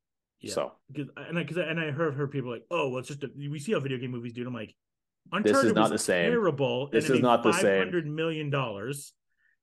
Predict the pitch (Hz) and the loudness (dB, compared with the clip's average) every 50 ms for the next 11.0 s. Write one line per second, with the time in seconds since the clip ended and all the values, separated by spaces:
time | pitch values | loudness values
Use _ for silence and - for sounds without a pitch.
0 | _ - 151 151 151 151 143 139 - - 175 175 196 190 180 147 139 143 139 123 | _ -4 -4 -2 -2 -2 -4 -8 -8 -4 -4 -2 -2 -2 -2 -4 -2 -2 -2 -2
1 | 120 123 135 131 123 123 113 120 120 117 110 - 127 123 131 - 151 160 156 156 | 0 -2 -4 -4 -4 -6 -4 -4 -4 -4 -4 -8 -12 -14 -10 -8 -8 -8 -8 -10
2 | 139 - 165 151 139 - 170 175 190 196 185 175 - - 185 170 170 170 147 151 | -12 -16 -18 -16 -8 -4 -2 -2 0 0 -2 -4 -4 -4 -4 -4 -4 -4 -2 -2
3 | 147 143 151 151 143 127 110 123 147 147 139 135 139 151 160 139 127 113 - 147 | 0 0 -2 -2 -4 -4 -2 0 0 0 0 0 -2 -4 -4 -6 -10 -8 -8 -8
4 | 139 117 104 104 _ _ _ _ _ _ _ - 143 160 170 151 - 175 170 190 | -6 -6 -8 -12 _ _ _ _ _ _ _ -8 -6 -6 -6 -4 -4 -4 -4 -4
5 | 190 190 165 151 143 - - 135 139 143 151 165 170 175 180 175 165 143 147 139 | -4 -4 -4 -6 -6 -8 -10 -6 -6 -4 -4 -2 -2 -2 -2 0 0 0 0 -2
6 | 135 135 135 131 - - - 143 147 147 147 143 139 143 135 139 131 110 - 131 | -2 -4 -6 -8 -8 -8 -6 -4 -2 -2 -2 -2 -2 -4 -4 -6 -8 -10 -10 -10
7 | 110 117 135 139 139 170 175 190 214 214 - _ _ _ _ _ _ _ _ - | -8 -4 -6 -6 -6 -6 -6 -6 -8 -8 -10 _ _ _ _ _ _ _ _ -10
8 | 123 131 151 135 135 127 127 - 151 139 135 123 117 - - 151 170 175 175 165 | -4 0 0 0 0 -2 -4 -6 -6 -4 -4 -6 -6 -4 -2 -2 0 0 0 -2
9 | 156 147 143 131 131 127 - - 135 120 113 113 123 120 120 123 120 113 120 127 | -2 -2 -2 -4 -6 -8 -8 -8 -8 -8 -6 -6 -6 -6 -6 -6 -8 -8 -8 -8
10 | 131 127 131 127 123 117 - 120 117 127 127 131 127 - 110 107 104 104 104 - | -8 -6 -8 -8 -8 -10 -10 -12 -10 -8 -8 -8 -8 -8 -10 -10 -10 -10 -12 -14